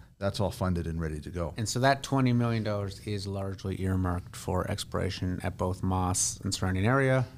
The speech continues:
Speaker 1: Mm-hmm.
Speaker 2: and Hercules?
Speaker 1: Largely, yeah.
Speaker 2: Okay, so let's talk for a second about, uh, you know, where you guys are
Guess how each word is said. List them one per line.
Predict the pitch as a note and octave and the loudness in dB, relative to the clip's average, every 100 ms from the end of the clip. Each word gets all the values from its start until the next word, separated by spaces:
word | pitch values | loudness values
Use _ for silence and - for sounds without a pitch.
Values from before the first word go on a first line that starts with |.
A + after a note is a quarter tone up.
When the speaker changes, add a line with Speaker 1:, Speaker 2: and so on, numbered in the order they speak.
| - | -4
Speaker 1:
Mm-hmm. | G#2 F#2+ F#2 | -2 0 -2
Speaker 2:
and | F#2 F#2 - | -6 -8 -8
Hercules? | F#2+ F#2+ - - - - | -8 -6 -8 -8 -14 -6
Speaker 1:
Largely, | F#2+ E2+ D#2 F2 | -4 -4 -4 -6
yeah. | - - _ _ _ _ - | -6 -12 _ _ _ _ -2
Speaker 2:
Okay, | B2 B2 A#2+ F2 - - - | 0 4 2 0 -12 -20 -4
so | - - E3+ A2+ G#2 D#3 - - | 0 4 6 4 2 -4 -8 -10
let's | C3 F#3+ - | 0 0 4
talk | G3+ F3+ F#3 | 6 6 6
for | D#3+ | 0
a | B2+ | 2
second | C3+ A#2+ B2 A2+ - - - | 2 2 2 -4 -8 -20 -12
about, | A2 G#2+ A2+ A2+ A2+ - - | -2 2 2 0 -6 -18 -10
uh, | G#2 G2+ G2 - | -6 -4 -6 -6
you | G#2 | -4
know, | G2 | -4
where | G2 A#2 C3+ D3 | 2 6 6 6
you | C3+ | 4
guys | B2 A#2 G#2+ | 4 4 2
are | G#2+ G#2 G2+ G2 | 0 -2 -2 -4